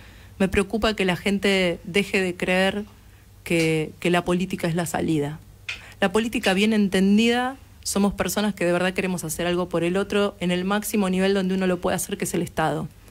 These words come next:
El, el que quiere hacer política bien tiene esa vocación. Y, no, y somos muchos los que queremos hacer eso. Y puede costar y puede ser difícil, pero, pero yo estoy convencida que hay un camino,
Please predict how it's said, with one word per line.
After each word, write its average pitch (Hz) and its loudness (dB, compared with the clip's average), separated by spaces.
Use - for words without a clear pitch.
El, 175 2
el 185 0
que 190 0
quiere 240 0
hacer 214 -2
política 202 2
bien 226 2
tiene 190 2
esa 196 0
vocación. 156 -4
Y, 220 4
no, 226 4
y 226 2
somos 247 2
muchos 220 2
los 151 -6
que 156 -6
queremos 151 -6
hacer 156 -4
eso. - -6
Y 190 -12
puede 254 0
costar 220 2
y 196 -4
puede 226 -2
ser 214 -4
difícil, 247 -4
pero, 226 2
pero 180 2
yo 190 0
estoy 233 -2
convencida 190 0
que - -4
hay 170 0
un 156 -6
camino, 151 -4